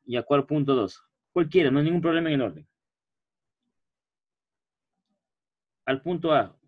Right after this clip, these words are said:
¿le puedo llamar punto uno o dos? Díganme cuál le pongo op-, de manera opcional. ¿Cuál le pongo? A ver,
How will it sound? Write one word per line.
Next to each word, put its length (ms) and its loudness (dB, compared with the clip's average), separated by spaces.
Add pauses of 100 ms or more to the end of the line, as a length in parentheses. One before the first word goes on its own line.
(340)
¿le 140 -2
puedo 180 0
llamar 240 0
punto 260 -4
uno 180 -2
o 20 0
dos? 120 -4
Díganme 300 -2
cuál 140 0
le 80 0
pongo 260 -4 (140)
op-, 180 -10
de 220 -4
manera 240 0
opcional. 420 -10 (400)
¿Cuál 160 -4
le 60 -4
pongo? 280 -10 (4000)
A 100 0
ver, 500 0